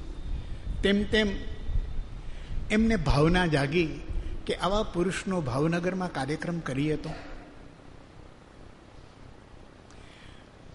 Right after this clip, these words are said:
ભાવનગરના બધા જ લોકોને સાચા ધર્મનો બોધ થાય, વિતરાગના યથાર્થ દર્શનની પ્રતીતિ થાય.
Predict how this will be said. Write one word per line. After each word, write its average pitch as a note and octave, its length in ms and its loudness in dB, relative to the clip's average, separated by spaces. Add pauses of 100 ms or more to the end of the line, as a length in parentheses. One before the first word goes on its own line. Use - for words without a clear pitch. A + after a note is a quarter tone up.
(500)
ભાવનગરના F#3+ 720 2
બધા E3 380 0
જ D#3 120 -4
લોકોને D#3+ 460 2 (920)
સાચા F3 540 0
ધર્મનો C#3+ 480 4
બોધ D3 360 6
થાય, D3+ 400 -4 (880)
વિતરાગના G3+ 640 4
યથાર્થ G3+ 680 0
દર્શનની F#3 640 -2
પ્રતીતિ D#3+ 560 -6
થાય. - 280 -14